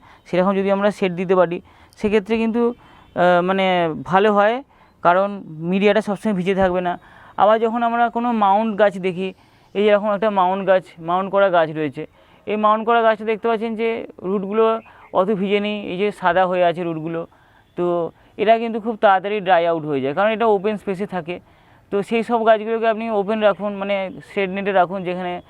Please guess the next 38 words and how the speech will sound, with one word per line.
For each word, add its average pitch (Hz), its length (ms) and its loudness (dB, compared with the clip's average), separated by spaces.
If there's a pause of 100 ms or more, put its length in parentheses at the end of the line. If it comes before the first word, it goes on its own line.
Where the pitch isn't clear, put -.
(240)
ডাইরেক্ট 175 320 0
বৃষ্টি 170 280 -8
পড়ছে, 165 400 -8 (340)
এটা 185 180 0
একটা 196 180 0
ম্যানেজমেন্ট 190 400 -2
করা 175 200 2
যেতে 180 340 -4 (180)
পারে। 165 320 0 (1500)
তাহলে 233 300 4
আমরা, 233 280 2 (440)
মানে, 170 460 -2 (320)
কি 135 100 -4
করব? 240 420 2 (360)
আমরা 208 200 2
পটিং 202 340 -2
করা 233 200 4
গাছগুলোকে 214 460 0
যদি 220 160 -4
একটু 233 360 -4
ওপরে 190 320 0
silpolin 208 540 -2
বা 214 60 0
প্লাস্টিক 190 420 -2
দিয়ে 208 140 -2
দিতে 196 180 -4
পারি, 214 120 0
সেটা 196 220 -6
ভালো 196 240 -2
হয়। 254 200 -4
আর 151 180 2
যেটা 156 260 -2
আমাদের 185 200 -2
মাউন্ট 180 280 -2
করা 202 120 -2
গাছ, 214 200 0
সেটা 180 200 -2
আমরা 180 320 0